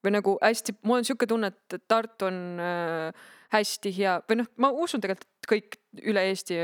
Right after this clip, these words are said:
toimub neid asju, aga lihtsalt kuna ma ise olen Tartus ja tean rohkem seda ajalugu, siis, siis sellepärast ma ütlen Tartus. Äh, et sünnib palju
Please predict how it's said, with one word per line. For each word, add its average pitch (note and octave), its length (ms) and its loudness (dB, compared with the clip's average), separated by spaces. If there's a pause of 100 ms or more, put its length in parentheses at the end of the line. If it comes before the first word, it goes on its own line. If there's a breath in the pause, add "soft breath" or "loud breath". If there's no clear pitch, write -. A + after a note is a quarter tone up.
(140)
toimub E3+ 320 0
neid E3 160 -4
asju, F3 280 -2
aga E3+ 120 -2
lihtsalt F3 240 -6
kuna F3 140 -4
ma F3+ 80 -2
ise F#3 180 0
olen E3 180 -2
Tartus F3 360 -2
ja E3 60 -12
tean E3+ 180 -2
rohkem E3 280 -4
seda E3+ 320 -2
ajalugu, E3 380 -6
siis, F3 220 -12 (280 loud breath)
siis - 160 -8
sellepärast F3 420 -2
ma F3+ 100 -4
ütlen F3 200 -8
Tartus. F#3 480 -4 (440 loud breath)
Äh, F3+ 360 2
et - 280 -4 (160)
sünnib C4+ 640 2
palju G#3 540 2